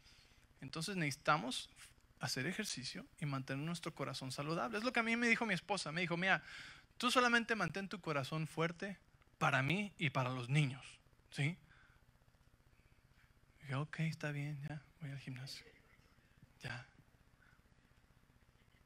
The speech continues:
Yo siempre había querido hacer ejercicio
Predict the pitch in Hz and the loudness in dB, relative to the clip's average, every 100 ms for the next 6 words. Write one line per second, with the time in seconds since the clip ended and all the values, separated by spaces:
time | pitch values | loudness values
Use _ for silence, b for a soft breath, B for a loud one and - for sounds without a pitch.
0 | - - _ - - - - - - b | -20 -20 _ -20 -20 -20 -20 -20 -20 b
1 | b b b b b - - - - - | b b b b b -20 -20 -20 -20 -20
2 | - - - - 220 - 262 254 262 214 | -20 -20 -16 -4 0 4 4 6 6 8
3 | 190 170 156 147 151 135 - - 135 131 | 6 4 4 4 2 0 -4 -8 -8 -10